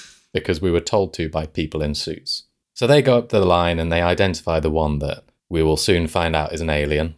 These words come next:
and they drag him off to the side of the road. They take him about,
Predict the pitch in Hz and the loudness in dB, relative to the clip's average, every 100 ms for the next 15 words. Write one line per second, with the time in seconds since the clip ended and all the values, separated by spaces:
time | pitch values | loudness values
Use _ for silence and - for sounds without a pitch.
0 | - 80 76 73 78 - _ _ _ _ | -8 -4 -2 0 -2 -6 _ _ _ _
1 | _ _ - 85 76 73 76 - - - | _ _ -2 -2 -2 -4 -4 -6 -14 -20
2 | _ _ _ - 80 73 73 85 76 76 | _ _ _ -8 -4 -4 -2 -2 -2 -4
3 | - - 123 113 101 101 127 - 139 135 | -4 -2 0 2 2 2 2 2 2 4
4 | 104 104 95 95 | 2 4 2 0